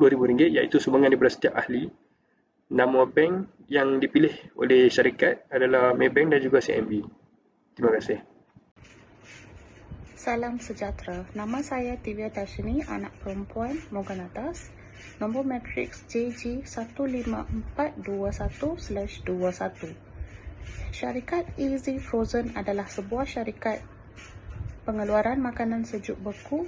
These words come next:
Speaker 2: yang komited untuk menghasilkan produk berkualiti tinggi dengan menggunakan teknologi terkini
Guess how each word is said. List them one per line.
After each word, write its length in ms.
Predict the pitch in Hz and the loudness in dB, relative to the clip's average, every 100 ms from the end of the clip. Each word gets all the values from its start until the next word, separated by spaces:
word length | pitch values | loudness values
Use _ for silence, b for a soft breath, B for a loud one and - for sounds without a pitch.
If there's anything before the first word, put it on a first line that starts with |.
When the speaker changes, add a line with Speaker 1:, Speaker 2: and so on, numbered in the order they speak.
| - | -10
Speaker 2:
yang 320 | - 226 254 254 | -4 -2 0 -2
komited 640 | 240 226 233 - 294 - | -2 -2 -2 4 2 2
untuk 320 | 226 226 285 | -6 0 2
menghasilkan 960 | 277 220 208 208 202 247 247 - 247 254 | 2 -2 -2 -6 -4 -2 -2 -2 -4 -4
produk 400 | - 220 226 226 | -4 -4 -2 -4
berkualiti 640 | 208 202 - 208 208 - | -6 -4 -2 -2 -2 -6
tinggi 480 | 208 - 202 214 302 440 B B B - | -8 -6 -6 -4 -6 -6 B B B -2
dengan 320 | 220 220 240 | 0 0 0
menggunakan 800 | 226 190 185 196 226 226 240 - | -2 -2 -4 -4 -6 -4 -6 -4
teknologi 560 | 208 - 196 190 202 196 | -8 -6 -6 -6 -6 -6
terkini 480 | 185 - 202 180 | -6 -6 -6 -6